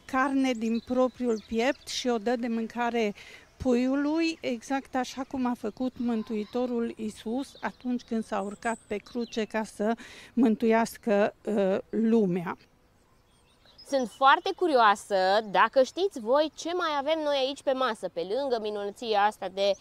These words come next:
Speaker 2: uh, unelte făcute din lemn. Mai avem aici ceva din lemn, nu-mi dau seama pentru ce este. Oare voi știți? Mă puteți ajuta? Ionuț?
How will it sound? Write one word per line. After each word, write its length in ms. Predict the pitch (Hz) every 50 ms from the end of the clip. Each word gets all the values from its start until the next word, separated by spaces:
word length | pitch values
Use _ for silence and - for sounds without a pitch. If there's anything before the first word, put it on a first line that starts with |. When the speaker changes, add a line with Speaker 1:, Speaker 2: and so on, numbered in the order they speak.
| - - - - - - - - -
Speaker 2:
uh, 500 | - 202 196 190 190 190 185 185 185 180 -
unelte 540 | 220 233 226 226 233 247 254 269 240 254 220
făcute 400 | - 208 185 - 254 - 262 240
din 300 | 214 240 240 240 226 220
lemn. 340 | 214 214 190 160 160 156 - _ _ _ _ _ _ _ - - -
Mai 160 | - 254 269 277 262
avem 220 | 262 254 349 480 427 381
aici 480 | 320 330 381 427 403 - - - - - _ _ _ _ _ _ _ _ _ _ _ _ _ _ _ _ _ _ _ _ _ _ _ _ _ _ _
ceva 340 | - 302 277 247 247 302 359 403
din 300 | 440 415 381 294 254 240
lemn, 480 | 233 220 202 180 170 165 165 170 185 185 _
nu-mi 300 | - 240 277 330 370 403 370
dau 160 | 339 302 269 -
seama 280 | - 294 277 277 262 247 -
pentru 380 | 254 247 240 240 - 240 240 226
ce 120 | - 262 262
este. 400 | 247 233 220 208 208 - - 208
Oare 320 | 208 240 262 277 277 262
voi 260 | 240 262 302 311 294 240
știți? 480 | - - 269 330 453 453 - - - _ _ _ _ _ _ _ _ _ _ _ _ _ _ _ _ _ _ _ _ -
Mă 160 | 247 269 262
puteți 360 | - 254 - 294 320 320 370
ajuta? 520 | 370 359 330 339 - - 254 269 302 370 - - - - - - - - - - _ _ _ _ - - - - - 226
Ionuț? 560 | 240 233 247 277 320 453 494 - - -